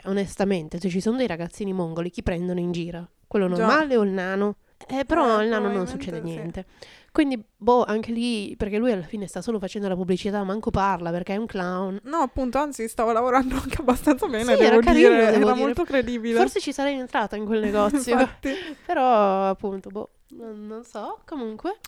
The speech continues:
Speaker 2: E quindi poi, tramite una serie di peripezie, ovvero che gli viene data una pistola da un suo collega finto amico per difendersi appunto da questi attacchi mentre lavora,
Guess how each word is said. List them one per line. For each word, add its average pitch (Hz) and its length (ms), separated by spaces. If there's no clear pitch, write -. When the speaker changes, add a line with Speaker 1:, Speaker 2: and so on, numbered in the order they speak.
Speaker 2:
E 285 140
quindi 233 260
poi, 233 340
tramite 214 340
una 208 140
serie 220 320
di 185 120
peripezie, 208 920
ovvero 190 440
che 202 220
gli 196 180
viene 196 240
data 202 280
una 190 280
pistola 202 560
da 185 80
un 190 100
suo 214 160
collega 202 840
finto 196 420
amico 180 600
per 196 180
difendersi 196 720
appunto 190 420
da 165 120
questi - 280
attacchi 185 840
mentre 214 280
lavora, 233 460